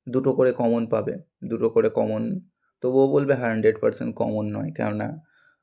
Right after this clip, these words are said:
চারটে কোশ্চেন দিয়েছি, দুটো কমন এসছে, বাকি দুটো তো আসেনি, ফলে তাদের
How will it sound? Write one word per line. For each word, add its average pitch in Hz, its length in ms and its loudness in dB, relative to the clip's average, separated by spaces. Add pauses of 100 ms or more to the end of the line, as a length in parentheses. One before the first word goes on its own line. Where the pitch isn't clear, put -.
(340)
চারটে 110 360 0
কোশ্চেন 117 380 0
দিয়েছি, 117 280 -2
দুটো 110 260 0
কমন 107 320 -2
এসছে, 104 280 -6
বাকি 107 280 0
দুটো 117 240 -6
তো - 140 -4
আসেনি, - 520 -4 (520)
ফলে 113 280 2
তাদের - 440 0